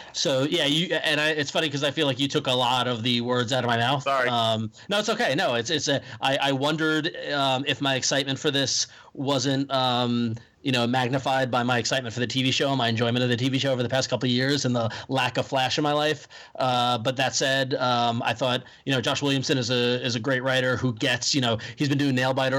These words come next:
Speaker 1: over at Image, which is very kind of, um, serial killery, but also procedural, you know, kind of crime stuff. So he gets that, that side, the C S I side of the Barry Allen, the cop side of Barry Allen.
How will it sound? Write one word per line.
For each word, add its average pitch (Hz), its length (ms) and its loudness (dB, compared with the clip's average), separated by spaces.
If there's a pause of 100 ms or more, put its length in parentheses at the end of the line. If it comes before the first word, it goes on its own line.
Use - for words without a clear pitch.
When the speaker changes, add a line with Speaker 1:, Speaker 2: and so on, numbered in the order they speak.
Speaker 1:
over 123 80 0
at 127 100 2
Image, 127 320 0
which 120 140 -4
is 113 160 0
very 120 300 2
kind 127 180 -2
of, 117 220 0
um, 113 420 0 (140)
serial 139 360 0
killery, 139 500 0
but 123 100 0
also 127 360 0
procedural, 131 640 0
you 131 80 0
know, 123 140 0
kind 123 160 0
of 113 60 -6
crime 131 320 0
stuff. 151 260 -2
So 139 100 -2
he 117 120 0
gets 127 240 -2
that, 120 320 0 (160)
that 135 200 -2
side, 135 220 0
the 120 80 -2
C - 160 0
S 127 140 -2
I 131 220 2
side 135 420 0
of 117 60 -4
the 120 80 -4
Barry 123 260 0
Allen, 123 180 -2
the 123 80 -4
cop 135 240 -2
side 139 220 0
of 135 60 -2
Barry 147 200 0
Allen. 151 400 0